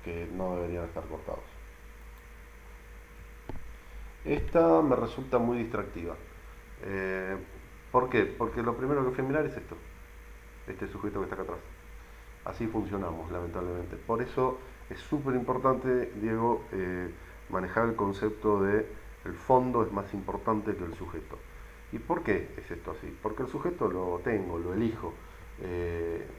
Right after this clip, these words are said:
o es el que me tocó fotografiar. Em, pero el fondo lo puedo variar. Entonces, eh, fíjate cuántas cosas que hay acá.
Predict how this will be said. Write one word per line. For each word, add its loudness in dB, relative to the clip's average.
o 4
es -2
el 0
que -2
me -2
tocó 4
fotografiar. 0
Em, -2
pero 6
el 2
fondo 6
lo 6
puedo 6
variar. 6
Entonces, -4
eh, -10
fíjate 0
cuántas 2
cosas -4
que -2
hay 2
acá. -2